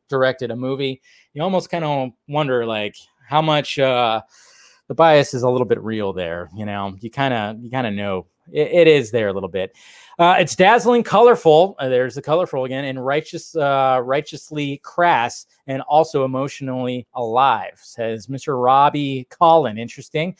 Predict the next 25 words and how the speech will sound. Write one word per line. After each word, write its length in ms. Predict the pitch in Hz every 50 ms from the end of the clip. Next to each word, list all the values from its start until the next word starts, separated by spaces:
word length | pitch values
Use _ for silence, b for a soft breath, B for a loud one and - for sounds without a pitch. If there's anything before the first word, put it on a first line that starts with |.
| b b b
The 60 | - 151
Suicide 400 | - 226 247 220 190 240 220 -
Squad 240 | - 220 220 220
is 80 | 175 -
probably 260 | - 208 208 208 202
the 80 | - 170
closest 420 | - 196 208 220 214 220 202 -
we'll 120 | 190 165 147
get 240 | - 196 208 208
to 140 | - 190 170
a 60 | 147
big 300 | 123 110 175 190 190 165
budget 320 | 151 175 170 151 165 170 160 b b b b b
trauma, 560 | - - 202 254 285 247 165 135 123 120 - _ _ _ _ _ _
trauma 560 | - - 165 196 254 262 180 139 127 117 113 _ _ _ _ _
film 420 | _ - 151 135 131 131 143 160 151 -
released 480 | 151 143 143 151 165 175 160 - 151
by 140 | 143 147 147
a 40 | 139
major 240 | 143 156 170 175 170
studio, 480 | 156 - 156 147 143 143 147 143 143 b b b b -
and 100 | 147 139
it's 120 | 131 -
high 360 | - - - 156 147 151 156
time 540 | 156 - - 147 143 139 135 135 135 135 123